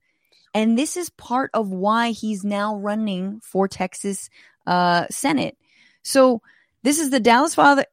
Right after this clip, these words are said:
uh, area fathers running for the Texas House of Representatives, representatives, uh, to outlaw sex reassignment surgeries for, of children after losing a years-long battle for custody of his nine-year-old twins, one of whom is a transgender girl.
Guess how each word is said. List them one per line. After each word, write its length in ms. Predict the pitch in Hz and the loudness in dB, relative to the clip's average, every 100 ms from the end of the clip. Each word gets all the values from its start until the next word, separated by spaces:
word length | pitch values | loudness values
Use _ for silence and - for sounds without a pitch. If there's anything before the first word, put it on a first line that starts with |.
| _ _ - | _ _ 2
uh, 100 | - | 4
area 280 | 233 254 247 | 4 4 4
fathers 360 | 233 208 214 208 | 4 4 4 2
running 240 | 226 277 | 2 0
for 100 | 277 | 0
the 80 | 254 | 0
Texas 300 | 254 240 233 | -2 -2 -2
House 220 | 240 226 | 0 0
of 60 | 220 | 0
Representatives, 720 | 214 208 202 185 180 220 - - _ - | 0 2 2 2 2 -2 -4 -16 _ -2
representatives, 640 | 185 180 175 165 175 196 - - - | 0 2 0 0 -2 -4 -10 -20 0
uh, 160 | 208 208 | 4 4
to 100 | - | 6
outlaw 320 | 240 262 254 | 4 6 2
sex 300 | 247 269 262 | 2 0 0
reassignment 420 | 269 254 247 240 226 | -2 0 0 0 0
surgeries 460 | 240 220 226 214 - | -2 0 -2 -4 -12
for, 200 | - 196 | -4 0
of 140 | 196 | 0
children 420 | 190 277 277 262 240 | -2 -4 -2 0 0
after 260 | 220 208 | 0 -2
losing 340 | 208 247 269 247 | 0 0 2 0
a 40 | |
years-long 560 | 202 269 370 320 311 277 | 0 -2 -2 0 2 4
battle 240 | 262 262 | 2 2
for 100 | 247 | -2
custody 420 | 247 254 - 269 | -2 -2 -2 -2
of 40 | 262 | 0
his 380 | 240 392 285 175 | 2 0 0 0
nine-year-old 440 | 185 202 196 190 | -2 0 -2 -2
twins, 380 | 196 202 208 220 - _ | -4 -4 -4 -6 -12 _
one 180 | 233 294 | 2 2
of 80 | 247 | 2
whom 220 | 220 233 | 0 0
is 120 | 233 | 0
a 40 | 233 | -2
transgender 640 | - 170 170 190 208 254 | -4 -6 -4 -4 -2 -2
girl. 340 | 320 311 156 | 0 0 0